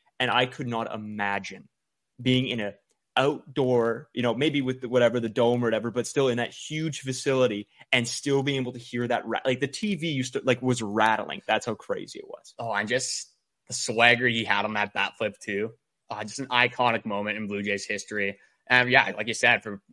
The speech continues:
Speaker 2: guys our age, I mean, that's easily my favorite Blue Jays memory of all time. It's not up for debate. Uh, just an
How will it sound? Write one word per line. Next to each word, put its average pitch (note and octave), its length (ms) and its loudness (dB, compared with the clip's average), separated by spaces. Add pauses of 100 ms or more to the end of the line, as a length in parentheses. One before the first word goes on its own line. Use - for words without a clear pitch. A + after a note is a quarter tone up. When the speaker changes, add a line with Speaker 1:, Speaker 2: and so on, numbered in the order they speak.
Speaker 2:
guys C#3 300 4
our A#2+ 260 4
age, G2 300 0
I F#2+ 80 -6
mean, F#2+ 360 -6 (100)
that's - 640 -2 (600)
easily C#3+ 360 4
my A#2+ 300 6
favorite A2+ 280 0
Blue G#2+ 120 -8
Jays G2+ 220 -4
memory F#2+ 260 -8
of F2 60 -12
all F2 120 -12
time. - 120 -16 (400)
It's G2+ 140 -10
not B2 320 2
up B2 120 2
for A#2+ 100 2
debate. G#2 340 2 (520)
Uh, F#2+ 400 0 (300)
just - 260 0
an - 120 -2